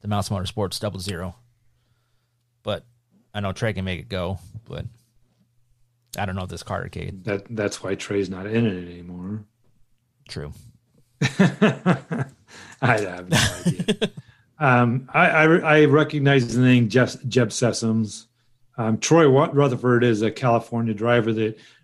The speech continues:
Speaker 2: races non-wing sprint cars all the time, so he's got non-wing experience. But, uh, other than that, I,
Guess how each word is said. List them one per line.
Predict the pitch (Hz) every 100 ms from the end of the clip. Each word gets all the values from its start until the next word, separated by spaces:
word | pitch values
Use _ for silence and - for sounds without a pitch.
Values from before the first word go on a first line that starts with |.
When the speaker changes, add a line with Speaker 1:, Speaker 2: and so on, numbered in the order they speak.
| _
Speaker 2:
races | 123 113 110 107
non-wing | 117 117 113
sprint | 107 - 120
cars | - 110
all | 107 107
the |
time, | 101 104 104 107
so | - 110 107 101 - _ _
he's | 143 135
got | 135 117
non-wing | 117 117 117 117
experience. | 92 - - 135 131 110 101 107 - - - _ _ _ _ _ _ _ _
But, | 123 117 110 123
uh, | 104 107 107
other | 123 127
than | 117 117
that, | 117 113 120
I, | 107 110 113 107 95